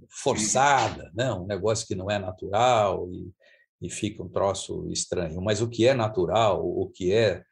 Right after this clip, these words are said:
efetivamente da prática linguística, da prática oral, da oralidade, porque a transmissão de futebol é um meio termo entre, entre aquilo que a gente di-, dizia lá pra trás, Sérgio, né, do, do, do semiformal, né, que é aquela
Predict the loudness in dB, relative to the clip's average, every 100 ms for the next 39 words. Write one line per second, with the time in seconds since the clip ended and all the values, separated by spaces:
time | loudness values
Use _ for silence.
0 | _ _ _ _ -2 0 0 0 -2 0
1 | -2 -4 -4 -4 -2 0 0 0 -4 -4
2 | -2 -2 0 0 0 -4 -8 -6 -8 -6
3 | -8 -4 -4 -4 -4 0 0 0 2 2
4 | 2 0 0 0 0 0 2 0 0 -2
5 | -2 0 -2 -4 -4 -4 -4 -6 -4 2
6 | 2 2 2 2 2 0 2 4 4 2
7 | -2 -2 -4 -4 -4 -4 -6 -20 _ _
8 | _ -6 -4 0 2 4 4 2 2 2
9 | 2 0 -2 -6 -8 -10 -10 -6 -6 0
10 | 2 4 4 2 -2 0 2 2 2 0
11 | 0 -4 -16 -18 -20 _ -2 0 2 0
12 | -2 -4 -6 -6 -4 0 2 4 2 2
13 | 2 2 2 2 4 2 0 0 0 0
14 | -2 0 0 0